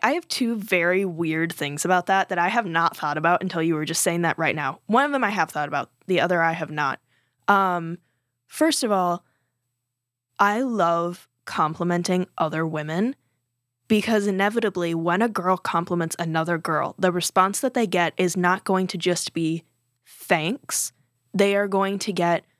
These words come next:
some kind of information that is related in some way, but it's not always clear how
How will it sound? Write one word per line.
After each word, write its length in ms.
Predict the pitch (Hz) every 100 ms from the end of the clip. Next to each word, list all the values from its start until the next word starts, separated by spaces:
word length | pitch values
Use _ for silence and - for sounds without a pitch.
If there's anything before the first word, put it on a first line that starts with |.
| _
some 520 | - - - 190 254
kind 300 | 277 247 240
of 80 | 220
information 800 | - 196 190 185 170 170 165 160
that 160 | 170 -
is 260 | 226 277 -
related 400 | 370 311 302 254
in 120 | 233
some 280 | - 220 240
way, 180 | 277 294
but 140 | 269
it's 160 | 247 208
not 180 | 202
always 220 | 196 196 180
clear 260 | - 180
how 800 | 165 - - - 156 156 180 262